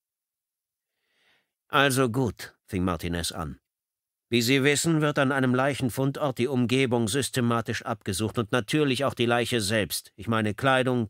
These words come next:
Körperöffnungen. Letzteres geschieht normalerweise im Zuge der Autopsie, im Leichenschauhaus, also unter Bedingungen, die eine gerichtsverwertbare Beweissicherung gewährleisten.“ Genauso sind wir auch bei dem Mädchen verfahren. Während der Doktor zum Skalpell griff, haben wir uns ihre Kleider vorgenommen.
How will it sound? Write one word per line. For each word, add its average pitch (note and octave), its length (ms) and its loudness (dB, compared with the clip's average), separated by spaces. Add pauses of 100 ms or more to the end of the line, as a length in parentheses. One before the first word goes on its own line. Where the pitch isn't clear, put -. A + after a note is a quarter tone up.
Körperöffnungen. G2 840 -2 (500)
Letzteres B2 460 0
geschieht A#2 320 -2
normalerweise A2+ 640 2
im G#2+ 100 -2
Zuge G#2 280 -2
der G#2+ 140 -4
Autopsie, G#2 560 -2 (140)
im F#2 120 -2
Leichenschauhaus, G2 880 -2
also F#2 260 -6
unter G2+ 260 -6
Bedingungen, A2+ 540 0
die G2 120 -2
eine F#2+ 180 -2
gerichtsverwertbare A2 1000 -2
Beweissicherung G#2+ 720 -2
gewährleisten.“ F2+ 720 -4 (580)
Genauso C3+ 460 2
sind A#2+ 220 0
wir C#3 120 0
auch A#2+ 80 -2
bei B2 120 2
dem A#2 140 2
Mädchen A2+ 320 -2
verfahren. D#2 540 -4 (320)
Während A#2+ 280 2
der C3 100 2
Doktor C#3+ 320 0
zum B2+ 180 0
Skalpell B2+ 480 0
griff, B2 260 0
haben B2+ 200 0
wir C3 120 2
uns A#2+ 140 -2
ihre A#2+ 160 -2
Kleider C3 360 2
vorgenommen. G2+ 600 -2